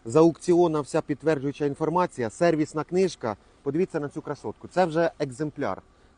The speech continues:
Це таких машин в Україні, ну, прокоментуйте, хто бачив такі машини в такому стані, з таким пробігом тут у нас в Україні. Показую її по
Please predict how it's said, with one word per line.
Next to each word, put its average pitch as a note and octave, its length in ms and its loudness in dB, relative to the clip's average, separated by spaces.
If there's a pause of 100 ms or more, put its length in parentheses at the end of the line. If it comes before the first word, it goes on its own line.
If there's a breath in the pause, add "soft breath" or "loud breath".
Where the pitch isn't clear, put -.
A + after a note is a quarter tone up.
(100)
Це D3 380 0
таких D#3 300 -6
машин E3+ 300 0
в D3+ 40 -2
Україні, D3+ 520 -2
ну, D3+ 140 -6
прокоментуйте, F3 680 0
хто E3+ 240 2
бачив C3 400 -2
такі C#3 280 -10
машини F3 440 -6 (280 soft breath)
в - 20 -20
такому D3+ 320 -2
стані, E3+ 340 -6
з - 40 -14
таким D3 260 -10
пробігом C#3+ 440 -6
тут D#3 200 -6
у B2 40 -8
нас C3+ 220 -6
в B2+ 40 -10
Україні. A2 420 -8 (840 soft breath)
Показую E3 480 2
її D#3+ 140 -4
по D#3 320 -2